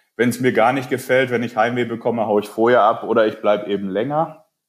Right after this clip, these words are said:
Geld hat gepasst. Lust hatte ich auch, deshalb wurd's halt länger als ein Jahr. Ähm, aber das war halt so die Zielstellung am Anfang, ne? So zwölf Monate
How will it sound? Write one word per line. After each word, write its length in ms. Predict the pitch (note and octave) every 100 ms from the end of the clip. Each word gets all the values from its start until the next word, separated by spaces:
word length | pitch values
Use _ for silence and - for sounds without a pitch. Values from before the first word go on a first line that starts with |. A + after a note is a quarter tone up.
| _ _ _ _ _ _ -
Geld 340 | A#2 A#2+ A#2
hat 160 | A#2+ -
gepasst. 640 | G#2+ D3 E3 - - _ _ _ _ _ _
Lust 300 | C3+ D3+ -
hatte 140 | C#3+ C#3
ich 120 | B2
auch, 200 | C#3+ D#3
deshalb 340 | C3 C3 A#2
wurd's 220 | A#2+ B2+
halt 160 | A#2+ G#2+
länger 240 | A2 B2
als 220 | A2 G#2 A2+
ein 100 | G#2
Jahr. 540 | G#2 A#2+ C3 - _ _ _ A2+
Ähm, 500 | G#2+ G#2+ G#2+ G#2+ F#2+
aber 340 | G2+ A2 A2
das 480 | F#2 F#2 - G#2 -
war 100 | A2
halt 140 | A2 G#2
so 100 | G2
die 180 | G2
Zielstellung 560 | - G#2 A2 - G2 F#2+
am 140 | F2+
Anfang, 420 | F#2+ G2 - E2+ F#2+
ne? 160 | G#2
So 180 | G2+ G#2 - _
zwölf 340 | - B2 B2+
Monate 760 | B2+ B2+ B2+ B2 B2+ B2+ B2+